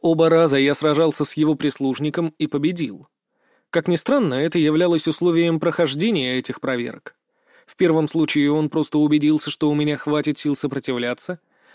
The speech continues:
Во втором... Видимо, загадочный пожиратель решил, что я умею делать правильные выводы — не доверять его пустым обещаниям и использовать любую возможность для победы. Ну, по крайней мере, я видел это именно так.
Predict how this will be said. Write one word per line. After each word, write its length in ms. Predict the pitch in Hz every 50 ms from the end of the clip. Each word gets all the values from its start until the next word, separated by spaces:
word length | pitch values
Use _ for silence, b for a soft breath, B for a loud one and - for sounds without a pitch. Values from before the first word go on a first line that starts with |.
| b
Во 160 | - 180 185
втором... 600 | 175 - - 147 139 143 180 233 262 277 269 254 - _ _ _ _ _ _ _ _ _ _ _ _ _
Видимо, 360 | - 143 170 190 208 196 196 185
загадочный 520 | 175 190 175 185 185 185 - - 190 175
пожиратель 560 | - 180 165 175 180 196 240 151 - 139 127
решил, 360 | 120 135 147 - - 208 214
что 180 | 196 - - 165
я 160 | 156 160 160
умею 320 | 165 165 170 180 175 165 156
делать 300 | 151 165 160 160 151 -
правильные 560 | - 170 165 156 156 151 151 151 151 151 151
выводы — 460 | 147 196 165 120 - 87 87 - - _ _ _ _ _ _
не 180 | 185 196 202 196
доверять 440 | 190 190 190 185 180 180 156 -
его 200 | 151 151 151 160
пустым 360 | 151 - 165 - - 156 139 131
обещаниям 680 | 120 117 123 - - - 170 185 185 180 180 185 175 160 B B B B B
и 140 | - 131 127
использовать 580 | - - - 202 202 180 175 170 175 156 -
любую 480 | 139 139 147 160 156 160 170 170 160 160
возможность 560 | 151 160 139 160 165 160 143 147 156 143 147
для 220 | 147 151 156 156
победы. 640 | 147 - 160 151 151 160 135 113 113 - - - - _ _ _ _ _ _ _ _ _ _
Ну, 260 | - 196 202 196 170
по 180 | 139 - - 151
крайней 380 | 151 - 165 156 147 151 151 156
мере, 300 | 156 156 151 151 147 147
я 240 | 139 151 202 240
видел 320 | 214 147 147 135 139 139 139
это 180 | 139 135 143
именно 460 | 139 139 170 190 190 180 175 165 160 151
так. 400 | - - - - - - -